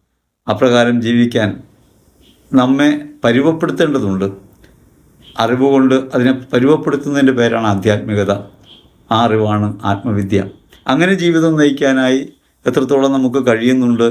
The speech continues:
എന്ന പരിശോധന ഇടയ്ക്കിടയ്ക്ക് നാം നടത്തേണ്ടതുണ്ട്. അവിടെയാണ് നാം കുറവുള്ളവരായും പോരായ്മയുള്ളവരായും നമുക്ക് തിരിച്ചറിയാൻ പറ്റുക.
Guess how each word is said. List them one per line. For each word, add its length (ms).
എന്ന 160
പരിശോധന 520
ഇടയ്ക്കിടയ്ക്ക് 580
നാം 180
നടത്തേണ്ടതുണ്ട്. 680
അവിടെയാണ് 480
നാം 140
കുറവുള്ളവരായും 960
പോരായ്മയുള്ളവരായും 1040
നമുക്ക് 240
തിരിച്ചറിയാൻ 540
പറ്റുക. 260